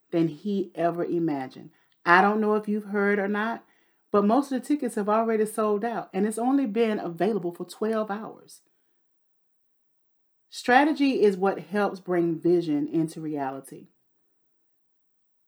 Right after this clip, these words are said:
What will your next step be? It's time to visualize your dreams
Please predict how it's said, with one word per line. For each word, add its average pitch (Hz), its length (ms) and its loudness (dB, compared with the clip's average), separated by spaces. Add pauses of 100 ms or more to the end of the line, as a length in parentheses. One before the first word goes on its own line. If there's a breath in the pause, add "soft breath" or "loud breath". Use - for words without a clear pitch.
What 220 240 4
will 262 80 2
your 202 220 4
next 165 300 -2
step - 280 -8
be? - 280 -16 (1400)
It's 190 200 -2
time 240 360 -2
to 202 120 0
visualize 202 680 4
your 196 100 4
dreams 165 680 0